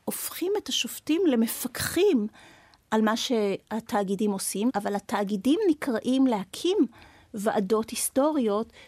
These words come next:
שיחקרו את עברם האפל. וכך נוצרות ועדות היסטוריות שהיסטוריונים מתעדים את, אה, המעורבות של התאגידים בשלבים השונים, איך נוצר שיתוף הפעולה ומה הייתה התרומה שלהם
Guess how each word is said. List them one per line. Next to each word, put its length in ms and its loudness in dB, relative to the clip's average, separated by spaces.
שיחקרו 720 2
את 120 -2
עברם 460 0
האפל. 560 -4
וכך 680 -4
נוצרות 580 0
ועדות 300 0
היסטוריות 640 -4
שהיסטוריונים 960 0
מתעדים 680 0
את, 240 -8
אה, 220 0
המעורבות 720 2
של 240 -2
התאגידים 560 0
בשלבים 540 2
השונים, 600 0
איך 320 -2
נוצר 440 0
שיתוף 380 -2
הפעולה 480 0
ומה 220 -2
הייתה 280 -4
התרומה 520 -4
שלהם 560 -6